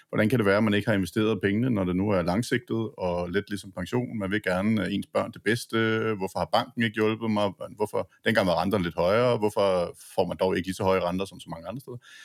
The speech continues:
Og da jeg kom hjem fra den barsel, så kunne jeg bare mærke, at det var det her, jeg skulle gøre. Jeg fik så meget energi ud af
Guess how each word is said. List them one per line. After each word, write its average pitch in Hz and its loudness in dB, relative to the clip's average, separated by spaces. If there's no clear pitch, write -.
Og 117 6
da 120 8
jeg 120 4
kom 120 6
hjem 139 4
fra 120 6
den 117 4
barsel, 123 2
så 107 4
kunne 110 4
jeg 95 4
bare 98 4
mærke, 98 2
at - -20
det 104 2
var 92 4
det 90 0
her, 92 4
jeg 90 0
skulle 78 -8
gøre. 92 0
Jeg 101 0
fik - -2
så 101 0
meget 95 2
energi 104 0
ud 101 2
af 98 0